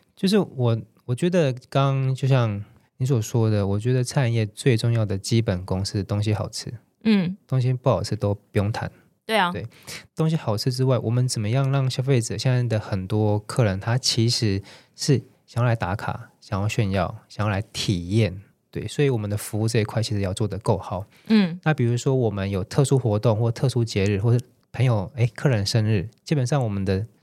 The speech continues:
Speaker 1: 传统是会送客人拍立得。
Speaker 2: 嗯。
Speaker 1: 那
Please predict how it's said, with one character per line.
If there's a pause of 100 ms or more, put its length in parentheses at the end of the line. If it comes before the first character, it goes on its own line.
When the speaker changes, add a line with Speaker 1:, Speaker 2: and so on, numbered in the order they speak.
Speaker 1:
传
统
是
会
送
客
人
拍
立
得。 (340)
Speaker 2:
嗯。
Speaker 1:
那